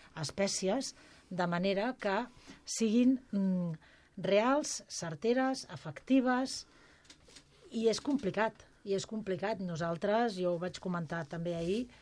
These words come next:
el tema caçadors, mm, crec que no hauria d'anar per aquí la cosa, perquè és un perill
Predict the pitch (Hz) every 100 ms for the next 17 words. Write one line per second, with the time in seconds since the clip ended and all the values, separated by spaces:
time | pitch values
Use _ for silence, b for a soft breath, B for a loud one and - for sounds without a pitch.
0 | B B 185 175 165 151 170 175 175 196
1 | 175 180 190 196 180 170 165 160 165 160
2 | - 165 151 170 165 165 170 160 156 147
3 | 147 139 139 156 143 175 185 175 151 151
4 | 151 156 156 165 233